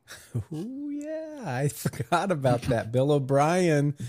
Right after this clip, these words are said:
who let him go for good connection. I totally was not thinking of that when this was all going on. Bill O'Brien, you buttered your bread, now sleep in it.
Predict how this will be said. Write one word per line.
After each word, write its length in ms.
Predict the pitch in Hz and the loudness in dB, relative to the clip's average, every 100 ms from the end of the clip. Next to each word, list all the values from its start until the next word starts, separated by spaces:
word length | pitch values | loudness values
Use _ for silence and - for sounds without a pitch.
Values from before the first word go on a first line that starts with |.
| 113 - - | -12 -12 -6
who 80 | 131 | 0
let 200 | 135 147 | 2 4
him 100 | 135 | 6
go 140 | 139 | 4
for 220 | - 143 | 6 0
good 420 | 127 131 127 165 | 0 0 4 4
connection. 540 | - 170 151 156 - 95 | 2 0 0 0 -2 -2
I 80 | 90 | 0
totally 420 | 131 139 135 127 | 2 2 2 2
was 300 | 120 139 131 | 4 2 2
not 360 | 135 139 - - | 0 0 -2 -4
thinking 360 | 139 139 117 | -4 -4 -4
of 120 | 107 104 | -2 0
that 220 | 104 107 | -2 -2
when 120 | 107 | -4
this 160 | 104 - | -4 -6
was 140 | 110 | -4
all 140 | 104 | -2
going 240 | 107 107 107 | -2 -4 -4
on. 180 | 98 92 | -4 -4
Bill 180 | 113 | -4
O'Brien, 480 | 135 123 117 139 147 - - - - - - | -2 0 0 0 -2 -6 -16 -20 -20 -20 -6
you 140 | 120 | -6
buttered 320 | 120 135 147 | 0 0 0
your 80 | 123 | -2
bread, 280 | 113 131 131 | 0 2 2
now 140 | 127 123 | 2 0
sleep 400 | - 135 143 123 | 0 0 2 0
in 120 | 104 | -2
it. 160 | 87 | -4